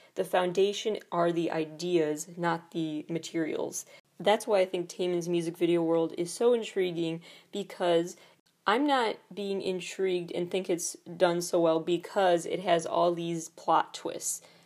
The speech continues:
Yes, those can be there and those Easter eggs and stuff, but those aren't the actual source of me thinking it's good.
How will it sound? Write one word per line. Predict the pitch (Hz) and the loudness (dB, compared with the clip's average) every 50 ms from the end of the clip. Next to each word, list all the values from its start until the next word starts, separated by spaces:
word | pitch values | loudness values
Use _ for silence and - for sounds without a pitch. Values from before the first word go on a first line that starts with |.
| _ _ _ _ _ _ - | _ _ _ _ _ _ -12
Yes, | - 180 190 214 233 269 - - - | -2 4 6 6 6 6 2 -4 -10
those | 180 170 - 190 185 190 190 | -6 0 2 4 4 4 2
can | - - 190 165 | -4 -6 -6 -4
be | 165 170 165 180 | -4 -2 -2 0
there | 190 262 269 277 285 | 4 4 6 6 6
and | - - 190 | 4 2 2
those | 180 175 175 | 2 0 0
Easter | 170 - 185 175 175 - 208 190 | 0 -6 -8 -8 -4 0 2 4
eggs | 190 190 180 175 196 | 4 2 2 0 -2
and | 190 190 | -4 -4
stuff, | 185 - - 180 175 170 | -2 -2 0 0 0 -2
but | 165 - 165 - | -6 -6 0 4
those | 190 208 233 233 | 6 6 6 6
aren't | 214 202 190 180 | 4 2 0 0
the | 185 180 | 0 0
actual | 180 170 - - 175 170 | 0 0 -2 -4 -4 -4
source | 170 - - 180 175 175 175 - | -4 -2 0 2 2 2 0 -2
of | - - 175 170 165 | -2 0 0 0 0
me | 170 165 165 170 170 | 0 -2 -4 -4 -4
thinking | 170 - 170 165 - 170 165 160 | -4 -4 -4 -2 -4 -4 -4 -4
it's | 156 - - | -6 -8 -6
good. | - 180 175 - 165 160 | -2 0 0 0 -2 -6